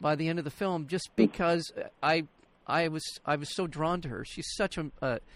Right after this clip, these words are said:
Speaker 1: dynamic personality, and, uh, I truly, truly feel better for having seen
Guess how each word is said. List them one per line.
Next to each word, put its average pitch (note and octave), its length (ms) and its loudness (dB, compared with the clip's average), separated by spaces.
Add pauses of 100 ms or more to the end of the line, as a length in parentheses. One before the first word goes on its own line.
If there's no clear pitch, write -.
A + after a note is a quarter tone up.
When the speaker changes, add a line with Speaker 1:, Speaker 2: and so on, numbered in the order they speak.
(140)
Speaker 1:
dynamic D3 500 0
personality, B2+ 800 -4 (420)
and, C3 400 -2
uh, A#2 360 -2
I C3 180 -2 (360)
truly, C3 760 -2 (100)
truly D3 320 -2
feel B2 300 -4 (180)
better C#3 340 2
for B2+ 200 -6
having B2 360 -4
seen B2+ 540 -6